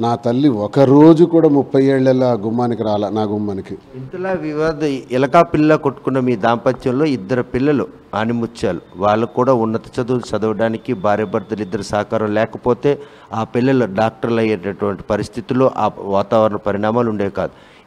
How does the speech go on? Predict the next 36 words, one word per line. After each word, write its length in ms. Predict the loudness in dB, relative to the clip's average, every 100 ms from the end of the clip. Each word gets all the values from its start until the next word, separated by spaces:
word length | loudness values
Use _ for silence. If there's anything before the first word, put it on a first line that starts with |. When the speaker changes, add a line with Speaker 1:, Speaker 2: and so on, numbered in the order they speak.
| _ 0
Speaker 2:
మీ 120 | 2
మధ్యన 340 | 2 2 2
ఉంటున్న 240 | 0 0 -2
ఈ 100 | -2
కలహాల 540 | 0 0 2 2 2 -4 -18 -20 _ -6 0
పరంపరలో 520 | 0 2 2 2 2
ఆ 140 | 0
పిల్లల్ని 500 | 0 0 2 4 2 0
అంతలా 500 | -4 -2 2 2 2 -4 -20 _ -10
ఉన్నత 280 | -4 -2 0
చదువులు 300 | 0 0 0
చదివించడం 440 | 0 0 -2 -4 0
ఎలా, 340 | 4 6 4 2
ఏ 120 | 4
అంశం 360 | 4 2 -2 0
దోహదపడింది? 480 | 2 0 -6 -18 -20 -12
Speaker 1:
అంటే 200 | -6 -4
నేను 160 | -2 -2
ఒకటి 240 | -2 -4
సార్, 220 | -4 -6 -8 -18 _ _ -8
నాకు 280 | -6 -4 -6 -6
డే 140 | 2 4
వన్ 280 | 6 4 4
నుంచి 220 | 2 0
కూడా 180 | 0 2
ఈ 60 |
సమస్యలు 420 | 0 -2 -4 -4
ఉన్నాయి. 200 | -4 -4
పెళ్లి 280 | -2 2 4
కాకముందు 540 | 4 2 0 4 4 6
నుంచి 180 | 4
కూడా 160 | 2 2
ఉన్నాయని 260 | 4 2 0
చెప్పాను 260 | -4 -4 -6
కదా, 200 | -10 -14 -20 -20 -20 -6
ఉన్నాయి. 240 | -2 -2